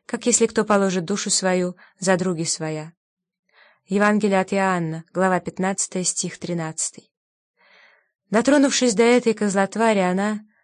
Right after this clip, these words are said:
"Пожалуй, я не буду об этом". Она на мгновение умерла, догадался Херпашер.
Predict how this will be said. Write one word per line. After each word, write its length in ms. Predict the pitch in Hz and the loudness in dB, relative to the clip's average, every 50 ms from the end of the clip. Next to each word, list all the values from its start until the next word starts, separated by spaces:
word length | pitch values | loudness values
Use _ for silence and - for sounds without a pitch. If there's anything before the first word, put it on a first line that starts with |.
| _ _ _ _ _ _ | _ _ _ _ _ _
"Пожалуй, 340 | - 220 226 262 247 226 | -4 -2 2 4 4 6
я 100 | 214 196 | 4 4
не 100 | 190 190 | 2 0
буду 260 | 175 160 175 165 165 160 | 0 -2 -2 -2 -2 -2
об 120 | 156 151 | -2 -4
этом". 340 | 160 160 160 - 165 170 - _ _ _ _ _ _ _ _ _ _ - - _ _ | -6 -8 -8 -12 -16 -16 -16 _ _ _ _ _ _ _ _ _ _ -20 -20 _ _
Она 160 | - 220 247 | 0 2 4
на 80 | 247 254 | 4 4
мгновение 500 | 240 226 226 233 233 247 233 220 226 226 | 4 4 4 4 4 4 4 4 4 2
умерла, 360 | 226 220 220 220 220 214 202 | 2 2 2 2 2 2 2
догадался 500 | 185 175 175 170 165 180 180 - - - | 2 2 0 2 0 0 -2 -2 -6 -6
Херпашер. 640 | - - 170 170 - - 175 170 - - 180 - _ | -6 -8 -8 -8 -8 -8 -10 -8 -10 -10 -12 -16 _